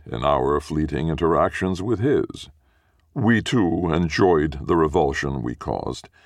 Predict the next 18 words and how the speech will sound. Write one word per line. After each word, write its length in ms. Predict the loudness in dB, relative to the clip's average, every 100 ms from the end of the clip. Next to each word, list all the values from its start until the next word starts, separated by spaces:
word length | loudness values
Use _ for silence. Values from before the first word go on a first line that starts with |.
| -20 _ _ _ _ -6
The 180 | 2 6
resonance 680 | 6 4 2 2 0 -6 -6 0
was 260 | 2 2
the 80 | -2
source 500 | 0 2 4 2 -2 0
of 200 | 2 4
what 240 | 2 2
little 340 | 2 2 2 2
empathy 520 | 0 2 0 2 0
I 140 | 0 0
had 260 | -2 -4
for 240 | -4 -6 -4
him. 240 | -6 -8 -14 _ _ _ _ _ _ _ _ _ 2
Egard 480 | 4 6 6 4
had 300 | 2 2 2
not 260 | 2 2 2
been 220 | 2 2
prepared 880 | 2 0 0 0 4 4 4 0